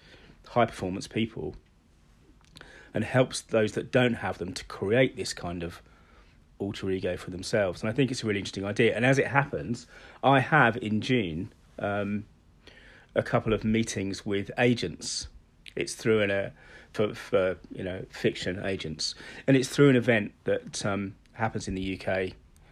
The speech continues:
um, called Thriller Fest, I think. But there's a kind of a process you can go through where you can kind of pitch, if you like, to agents. And that's not something I've done. And it's just,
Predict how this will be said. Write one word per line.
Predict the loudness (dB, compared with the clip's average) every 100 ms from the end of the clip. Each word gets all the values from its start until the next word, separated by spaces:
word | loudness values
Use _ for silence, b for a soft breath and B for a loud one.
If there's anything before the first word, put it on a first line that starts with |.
| b b b -10
um, | -6 -4 -4 -6 -8 -12 -20 -20 -20 -16
called | -12 -12 -16 -20
Thriller | -16 -2 -2
Fest, | 0 -6 -6 -6
I | -6
think. | -6 -8 -12 b b b b b -20 0
But | 2
there's | 4 2
a | 0
kind | -2 0
of | 0
a | -2
process | -2 0 2 0 -6
you | -6
can | -6
go | -2 -2
through | -2 -4 -2
where | -2
you | -4 -8
can | -8 -8
kind | -6 -6
of | -8 -14 -14 -4
pitch, | 0 0 -2 -10
if | -8 -6
you |
like, | -6 -6 -8
to | -4 0
agents. | 0 -2 -10 -12 -10
And | -12 -14 B B B B B
that's | 4 6
not | 2 4
something | 6 6
I've | 6 4
done. | 4 4 2 -4
And | -4
it's | -4 -6
just, | 2 2 2 -4